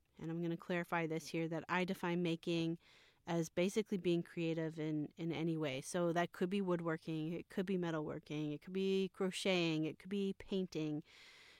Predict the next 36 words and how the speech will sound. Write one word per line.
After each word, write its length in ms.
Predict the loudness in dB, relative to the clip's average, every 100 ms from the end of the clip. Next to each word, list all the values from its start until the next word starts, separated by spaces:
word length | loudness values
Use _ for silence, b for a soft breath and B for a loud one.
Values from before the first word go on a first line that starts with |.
| B
it 40 |
could 100 | -2
be 200 | 2 2
being 340 | 4 6 6 4
a 60 |
resin 360 | 4 4 4 2
artist, 560 | 2 0 0 -2 -4
it 120 | -6 -4
could 200 | -4 0
be 520 | 2 4 4 4 0 -4 -20 -20 -20 -20 -20 _ -2
a 100 | 2
million 640 | 4 6 6 6 6 4
<laughs> 20 |
gajillion 800 | 2 2 0 -2 6 10 10 8
things, 400 | 6 6 6 2 B B B 0
just 220 | 0 2
creating 560 | 2 4 4 4 4
in 120 | 2 0
some 280 | -2 -2
way. 320 | -2 -4 -6 -8 -10 _ b b b b
Um, 220 | 2 2
but 180 | 2 2
if 160 | 2 2
there's 200 | 2 4
a 60 |
mom 420 | 4 4 4 4 2
who 160 | 0
wants 320 | 0 0 0 -4
to 100 | -6
start 300 | -2 -2 0
making 680 | 0 0 0 0 0 -2 -4 b b b
and 240 | -2 2 4
maybe 520 | 2 2 2 2 0 -6 -20 -20 -8
feels 360 | 2 4 4 4
that 140 | 2
hesitation 1120 | 0 -2 -2 -4 -4 -4 -2 -2 0 2 0